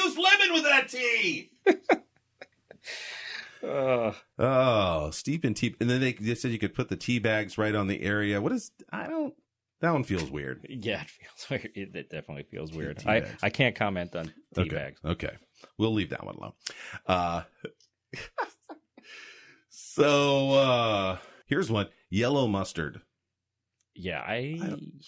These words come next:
Speaker 2: yeah.
Speaker 1: A hot
Speaker 2: Again,
Speaker 1: dog?
Speaker 2: well, <laughs> right.
Speaker 1: Sure.
Speaker 2: Uh, y-, you know, I, I don't know really what they're getting at
Speaker 1: This
Speaker 2: with the
Speaker 1: seems like
Speaker 2: mustard and
Speaker 1: something
Speaker 2: the
Speaker 1: the
Speaker 2: ketchup.
Speaker 1: Mustard Council
Speaker 2: Yeah.
Speaker 1: would, would be putting together.
Speaker 2: Right.
Speaker 1: Okay.
Speaker 2: I mean, is it, do you use spicy or yellow? I, I,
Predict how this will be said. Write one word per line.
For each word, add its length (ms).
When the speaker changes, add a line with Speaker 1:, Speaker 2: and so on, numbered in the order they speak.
Speaker 2:
yeah. 220
Speaker 1:
A 60
hot 280
Speaker 2:
Again, 120
Speaker 1:
dog? 380
Speaker 2:
well, 160
<laughs> 80
right. 280
Speaker 1:
Sure. 440
Speaker 2:
Uh, 280
y-, 200
you 120
know, 120
I, 240
I 100
don't 180
know 460
really 280
what 180
they're 100
getting 260
at 140
Speaker 1:
This 120
Speaker 2:
with 60
the 60
Speaker 1:
seems 180
like 140
Speaker 2:
mustard 0
and 80
Speaker 1:
something 300
Speaker 2:
the 60
Speaker 1:
the 60
Speaker 2:
ketchup. 180
Speaker 1:
Mustard 260
Council 760
Speaker 2:
Yeah. 440
Speaker 1:
would, 80
would 240
be 180
putting 340
together. 520
Speaker 2:
Right. 340
Speaker 1:
Okay. 160
Speaker 2:
I 40
mean, 160
is 120
it, 140
do 80
you 400
use 100
spicy 500
or 120
yellow? 320
I, 80
I, 180